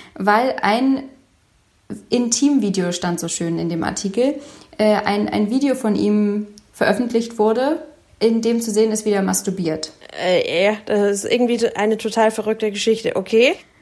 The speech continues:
Speaker 1: Genau, und der wurde daraufhin auch eben, ähm, suspendiert und das fanden die Piloten offenbar ziemlich scheiße und dann haben sie gesagt, „Hey, wir zeigen unsere Solidarität mit dir und fliegen jetzt einen Penis an den Himmel.“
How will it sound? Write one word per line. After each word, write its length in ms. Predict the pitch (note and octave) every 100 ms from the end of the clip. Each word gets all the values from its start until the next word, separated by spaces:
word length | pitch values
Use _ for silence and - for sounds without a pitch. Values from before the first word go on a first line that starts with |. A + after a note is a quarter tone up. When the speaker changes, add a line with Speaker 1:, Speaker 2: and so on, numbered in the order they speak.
| _ -
Speaker 1:
Genau, 300 | B3+ A#3 A3
und 320 | A#3 - G#3+
der 200 | A#3 C4+
wurde 240 | C4+ C4+ A3+
daraufhin 460 | A3 A3+ A#3 A#3
auch 200 | - G#3+
eben, 420 | G3+ G3+ G3+ G3 F#3+
ähm, 600 | - F#3 F#3 F#3 F#3 F#3+ -
suspendiert 1000 | A3 A3 F#3+ F#3+ C4+ D#4 D4 C#4+ C#4+ -
und 420 | G#3+ G#3+ G#3+ -
das 120 | G#3+
fanden 240 | - G#3+
die 80 | G#3+
Piloten 380 | G#3 G#3+ A#3 A#3+
offenbar 420 | G3+ G3+ G3+ F#3+
ziemlich 280 | F#3+ G3+ F#3+
scheiße 500 | - F3+ G#3 A3+ G#3+
und 80 | G3
dann 140 | G3
haben 120 | G3+
sie 120 | F#3+ G3
gesagt, 300 | F#3+ F#3 -
„Hey, 240 | G#3 G#3+ - - -
wir 140 | A#3
zeigen 340 | A#3+ A#3+ C4
unsere 380 | C4 A#3+ D4+ C4
Solidarität 800 | A3+ B3 B3 B3 A#3 C4 D4 B3+
mit 180 | C4 B3
dir 220 | B3 B3
und 140 | - A3+
fliegen 360 | - A#3+ A3+
jetzt 220 | G#3+ G3+ -
einen 300 | F#3 G3 G3
Penis 340 | F#3+ F#3+ F3+
an 140 | E3+
den 100 | E3 E3
Himmel.“ 360 | E3+ D#3+ D#3+